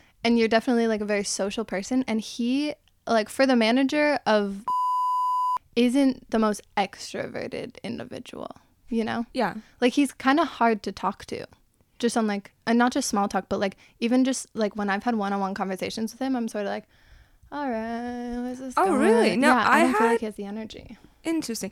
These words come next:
Speaker 2: I definitely think he's more introverted, especially
Speaker 1: Mm-hmm.
Speaker 2: between two brothers. He's definitely more reserved. Also, he's older. Like, he's twice my age. Pre-, well, not twice my
Speaker 1: How
Speaker 2: age.
Speaker 1: old is he?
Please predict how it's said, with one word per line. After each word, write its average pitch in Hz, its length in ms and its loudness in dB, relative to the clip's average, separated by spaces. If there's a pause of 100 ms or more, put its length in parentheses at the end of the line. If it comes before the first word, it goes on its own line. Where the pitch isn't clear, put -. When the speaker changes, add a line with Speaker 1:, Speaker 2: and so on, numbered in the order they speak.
(120)
Speaker 2:
I 208 80 2
definitely 370 320 4
think 262 300 0
he's 247 280 -2
more 208 440 0 (400)
introverted, 254 760 -2 (180)
especially 220 340 2
Speaker 1:
Mm-hmm. 208 80 -2
Speaker 2:
between 196 200 -2
two 202 160 -4
brothers. 151 580 -4 (300)
He's 214 220 -6
definitely 226 360 2
more 202 420 2
reserved. 202 720 -2 (120)
Also, 320 360 2
he's 226 340 -4 (260)
older. 226 600 4 (340)
Like, 233 140 0
he's 277 220 -2
twice 269 420 -2
my 226 140 -2
age. 208 300 -4
Pre-, - 160 -16
well, 311 100 -8
not 349 280 -4
twice 190 300 -6
my 220 60 -8
Speaker 1:
How 277 60 -2
Speaker 2:
age. 285 80 -2
Speaker 1:
old 254 100 -6
is - 120 -14
he? 269 140 -12